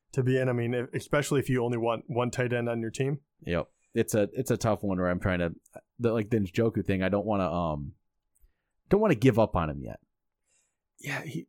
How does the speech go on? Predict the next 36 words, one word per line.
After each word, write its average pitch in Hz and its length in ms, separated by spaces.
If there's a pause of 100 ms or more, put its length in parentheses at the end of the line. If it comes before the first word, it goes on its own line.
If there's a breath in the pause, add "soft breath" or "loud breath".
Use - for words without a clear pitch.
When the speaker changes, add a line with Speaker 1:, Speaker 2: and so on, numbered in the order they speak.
Speaker 2:
He's 131 240
play-, 214 220
he 143 80
plays 214 300
a 120 60
lot. 92 260
He's 107 220
there. 123 420
He's 110 200
just, - 280 (1000)
I 120 60
keep 170 260
waiting 120 280
for 98 140
something, 87 400 (100)
and 131 160
maybe 208 240
it 220 80
won't 208 160
happen 170 320
yet. 85 200 (120)
Second 160 300
year 160 140
tight - 200
end, 139 140
it 90 80
doesn't 139 240
always 107 300
happen. 117 240
He's 123 140
young 117 340
too. - 260 (120)
Speaker 1:
Yeah, 127 220 (220)
no, 120 220
it 127 180
takes, 160 300